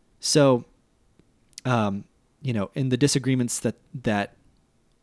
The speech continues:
were described in the study, around half of the subjects answered that the people who affirmed and who denied the permissibility of abortion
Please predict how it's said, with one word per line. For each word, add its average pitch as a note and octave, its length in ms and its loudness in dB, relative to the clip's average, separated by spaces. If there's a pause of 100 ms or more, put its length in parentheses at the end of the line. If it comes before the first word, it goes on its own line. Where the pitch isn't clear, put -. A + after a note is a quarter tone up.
(220)
were B2 140 -4
described A2 520 0
in G2+ 100 -4
the F#2+ 80 -6
study, A#2 600 0
around G#2+ 220 -4
half C#3 300 -6
of C3+ 60 -6
the B2 60 -4
subjects G#2 440 -4
answered G#2 280 -8
that G2 140 -8
the - 80 -10
people A#2+ 340 -8
who A#2 140 -8
affirmed E3 480 0
and A2+ 100 -4
who G#2 120 -4
denied A#2+ 400 0
the B2+ 60 -2
permissibility G#2+ 760 -4
of A2 80 -8
abortion G#2 560 -2